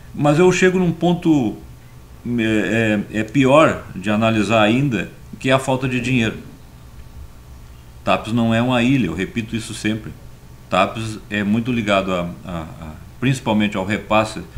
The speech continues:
federal e ao Estado, que não vem fazendo a sua parte. Nós vamos absorvendo serviços. Ao mesmo tempo que a gente tá observe-, absorvendo serviços, eu não posso deixar de atender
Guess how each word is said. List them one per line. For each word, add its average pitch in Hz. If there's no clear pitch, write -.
federal 117
e 170
ao 214
Estado, 127
que 151
não 180
vem 175
fazendo 107
a 101
sua 101
parte. -
Nós 117
vamos 143
absorvendo 131
serviços. 104
Ao 117
mesmo 170
tempo 180
que 170
a 160
gente 156
tá 135
observe-, 110
absorvendo 98
serviços, 95
eu 117
não 156
posso 139
deixar 110
de 101
atender 92